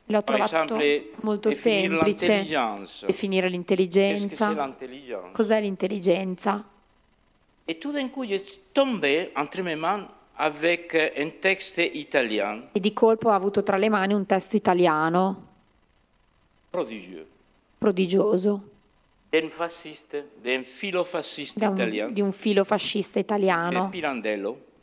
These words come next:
Speaker 1: Pirandello.
Speaker 2: Pirandello écrit en mille, peu avant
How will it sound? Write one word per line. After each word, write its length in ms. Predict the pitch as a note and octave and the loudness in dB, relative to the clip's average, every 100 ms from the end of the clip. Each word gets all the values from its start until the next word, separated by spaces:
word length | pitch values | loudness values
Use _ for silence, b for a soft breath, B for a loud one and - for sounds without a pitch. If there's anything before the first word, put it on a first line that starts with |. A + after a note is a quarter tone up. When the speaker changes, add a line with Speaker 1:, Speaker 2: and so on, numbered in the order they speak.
| _ | _
Speaker 1:
Pirandello. 880 | - G3+ G3+ F#3 D#3+ D#3+ E3 F#3 F#3 - _ _ _ | 2 2 2 2 2 6 6 4 2 -6 _ _ _
Speaker 2:
Pirandello 880 | F#3+ E3+ D#3+ D#3 D3 C3 A#2+ D3 - - _ _ _ _ - | 0 2 2 4 4 4 2 0 -8 -20 _ _ _ _ 0
écrit 540 | F3 E3+ G3+ G#3 G3 | 0 0 -4 -2 2
en 80 | C#3+ | 2
mille, 280 | C3 E3+ F#3+ - _ _ _ - | 2 -4 -8 -12 _ _ _ -6
peu 260 | C#4 C4+ | 0 2
avant 440 | F3 C3+ C3 A#2 | 2 0 -4 -4